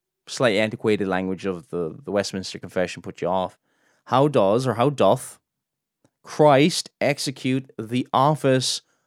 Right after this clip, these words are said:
of a priest? The answer, Christ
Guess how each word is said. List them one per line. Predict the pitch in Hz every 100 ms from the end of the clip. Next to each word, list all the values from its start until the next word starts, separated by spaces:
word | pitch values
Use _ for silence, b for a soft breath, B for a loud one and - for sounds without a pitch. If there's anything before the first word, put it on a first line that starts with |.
| _ _
of | 107 113
a | 127
priest? | 131 - 190 175 101 - - - _ _ _ _ _ _ _ _ _ _ _ _ _ _ _ _ _ _
The | 107 107
answer, | 95 95 - 151
Christ | 170 - 143 120 147 160